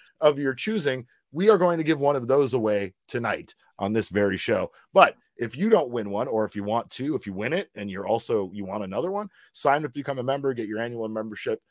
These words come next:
You'll get your free t-shirt from the P H N X locker dot com. Uh, if you're not interested in that, you can get your month-to-month membership, and you'll get your first month for just fifty cents. No matter what, you're a part of our family, you're part of the P H N X family. We want you to be here with us. And I,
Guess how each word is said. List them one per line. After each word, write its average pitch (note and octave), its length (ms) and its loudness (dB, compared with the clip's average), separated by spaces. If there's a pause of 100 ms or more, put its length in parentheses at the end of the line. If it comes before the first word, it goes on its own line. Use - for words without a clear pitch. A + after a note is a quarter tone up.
(100)
You'll G2 120 -6
get G2 180 -2
your F2+ 80 -6
free C#3 240 -4
t-shirt G#2 500 -2
from F#2 140 -6
the F2+ 60 -8
P G2 160 -6
H F2+ 140 -8
N F#2+ 60 -4
X E2+ 180 -10
locker E2+ 280 -4
dot D#2 140 -10
com. A#2+ 260 0 (240)
Uh, A2 100 -10
if F#2 120 -10
you're F#2 60 -4
not B2+ 180 6
interested B2 440 -4
in G2+ 120 -10
that, A#2 260 -2 (240)
you G#2 60 -12
can G2+ 40 -6
get G#2+ 160 -2
your F2+ 120 -6
month-to-month A2 580 -2
membership, F2+ 400 -8
and F2+ 80 -6
you'll E2+ 80 -4
get F2+ 180 -8
your F2 80 -14
first A2 300 -2
month D#2 260 -8
for G2+ 140 -4
just E2+ 260 -6
fifty E2+ 260 -10
cents. - 360 -14
No G2+ 60 -4
matter B2+ 200 6
what, C3+ 320 4 (260)
you're G#2+ 140 2
a - 40 -2
part D3+ 180 6
of C3 80 4
our A2 80 4
family, D3+ 340 2
you're B2 80 0
part C3+ 180 6
of A#2+ 40 2
the G#2+ 80 -6
P B2+ 100 0
H A2+ 120 -4
N A2 80 -4
X F#2+ 120 -10
family. A#2 380 -4 (260)
We A#2+ 100 -4
want A2 280 -2
you F#2+ 60 -6
to E2 40 -8
be F#2 160 -8
here E2+ 180 -10
with F2+ 160 -6
us. F2 200 -8 (520)
And B2 300 2
I, D#3 280 8